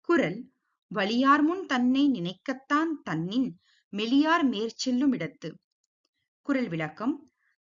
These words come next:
தன்னை விட மெலிந்தவர்களை துன்புறுத்த நினைக்கும் போது தன்னை விட வலியவர் முன்னால் அஞ்சி நிற்கும் நிலைமை தனக்கு இருப்பதை மறந்துவிடக் கூடாது.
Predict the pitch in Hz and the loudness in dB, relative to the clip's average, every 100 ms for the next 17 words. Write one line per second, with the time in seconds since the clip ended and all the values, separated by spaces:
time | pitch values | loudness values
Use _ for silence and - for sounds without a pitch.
0 | _ 240 277 403 453 339 254 311 233 190 | _ 2 2 2 -2 -2 0 2 2 2
1 | 262 285 285 277 269 269 277 277 277 302 | 4 4 4 0 0 -2 -2 0 0 0
2 | 349 - 262 170 185 208 269 247 233 170 | -4 -6 -8 -6 -8 -6 -2 0 -2 -8
3 | 190 208 160 _ _ _ _ _ 233 262 | -6 -8 -10 _ _ _ _ _ 0 4
4 | 320 370 339 359 240 196 247 285 285 262 | 4 2 -2 -2 -2 -2 0 0 0 -2
5 | 208 185 175 196 160 _ _ _ 220 294 | -4 -4 -4 -4 -6 _ _ _ 0 0
6 | 392 392 269 240 - 302 254 180 214 233 | 0 0 0 0 -2 0 0 0 -4 -6
7 | 226 170 _ - 214 262 294 349 247 262 | -6 -10 _ -6 -2 -2 -4 -4 -2 -2
8 | 269 285 294 262 196 214 240 190 185 180 | -4 -2 0 0 0 -4 -6 -8 -10 -10
9 | 165 151 147 151 | -8 -8 -10 -14